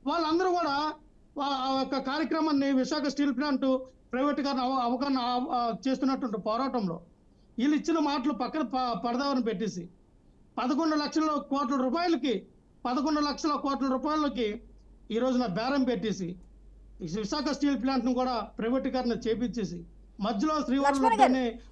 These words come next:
Speaker 1: ఒక
Speaker 2: లక్-,
Speaker 1: విషయం
Speaker 2: లక్ష్మ-,
Speaker 1: తీసుకొచ్చి
Speaker 2: లక్ష్మణ్ గారు,
Speaker 1: ప్రజల మైండ్ సెట్‌ని,
Speaker 2: లక్ష్మణ్
Speaker 1: పార్టీ
Speaker 2: గారు,
Speaker 1: లేక మైండ్
Speaker 2: పదకొండు లక్షల,
Speaker 1: సెట్‌ని అంతా కూడా
Speaker 2: పదకొండు లక్షల,
Speaker 1: ఒక నిమిషం అమ్మా.
Speaker 2: లక్ష్మణ్ గారు, పదకొండు లక్షల కోట్ల రూపాయలకి ఎవరు ఎవరికి బేరం పెట్టారు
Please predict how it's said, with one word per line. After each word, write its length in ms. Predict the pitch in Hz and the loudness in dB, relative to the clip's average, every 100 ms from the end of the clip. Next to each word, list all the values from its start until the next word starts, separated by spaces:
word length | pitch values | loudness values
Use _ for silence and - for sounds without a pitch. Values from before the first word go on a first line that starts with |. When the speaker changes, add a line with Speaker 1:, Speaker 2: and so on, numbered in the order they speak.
| 233 | -6
Speaker 1:
ఒక 160 | 185 | 0
Speaker 2:
లక్-, 40 | 277 | 2
Speaker 1:
విషయం 220 | 311 285 | 2 2
Speaker 2:
లక్ష్మ-, 240 | 247 247 | 2 4
Speaker 1:
తీసుకొచ్చి 260 | 330 - 403 | 2 2 2
Speaker 2:
లక్ష్మణ్ 300 | 349 - 453 | 2 2 0
గారు, 220 | 440 330 | 4 4
Speaker 1:
ప్రజల 140 | 330 320 | 4 2
మైండ్ 280 | 285 294 | 2 2
సెట్‌ని, 420 | 285 285 269 277 - 302 | 0 0 0 -2 -4 0
Speaker 2:
లక్ష్మణ్ 280 | 320 - - | 2 4 6
Speaker 1:
పార్టీ 100 | 453 | 6
Speaker 2:
గారు, 100 | 320 | 6
Speaker 1:
లేక 220 | 320 349 | 4 6
మైండ్ 140 | 359 | 6
Speaker 2:
పదకొండు 220 | 285 480 | 8 4
లక్షల, 260 | 508 466 277 | 8 8 8
Speaker 1:
సెట్‌ని 180 | 349 453 | 6 4
అంతా 140 | 254 | 4
కూడా 180 | 233 359 | 4 4
Speaker 2:
పదకొండు 320 | 427 - - | 4 2 4
లక్షల, 220 | - 403 | 6 6
Speaker 1:
ఒక 60 | 294 | 4
నిమిషం 120 | 247 | 4
అమ్మా. 340 | 311 - - 330 | 2 0 -4 -4
Speaker 2:
లక్ష్మణ్ 300 | 381 453 415 | 0 2 4
గారు, 120 | 415 | 6
పదకొండు 380 | 359 403 440 427 | 4 2 0 0
లక్షల 420 | 381 370 415 370 | 0 0 0 0
కోట్ల 460 | 349 330 349 359 359 | 2 2 0 2 0
రూపాయలకి 920 | 339 320 294 277 269 403 415 190 226 | 0 -4 -4 -4 -6 -8 -10 -12 -4
ఎవరు 380 | 247 269 381 480 392 | 0 4 4 2 0
ఎవరికి 380 | 277 294 381 381 | -4 -2 -4 -4
బేరం 320 | 302 302 294 | -4 -4 -4
పెట్టారు 480 | 254 - - - | -8 -10 -16 -18